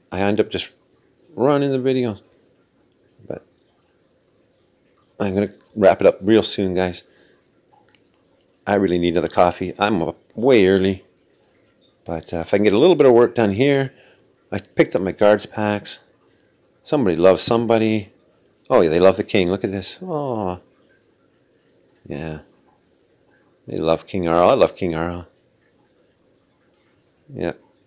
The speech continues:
And, uh, good on you, brother. Um,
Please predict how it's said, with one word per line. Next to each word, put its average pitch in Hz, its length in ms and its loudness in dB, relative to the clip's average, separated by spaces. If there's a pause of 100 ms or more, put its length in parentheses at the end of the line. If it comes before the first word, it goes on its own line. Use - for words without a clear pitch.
(760)
And, 90 300 -10
uh, 90 320 -4 (1500)
good 120 120 4
on 113 160 4
you, 101 100 2
brother. 98 360 2 (1400)
Um, 110 540 -4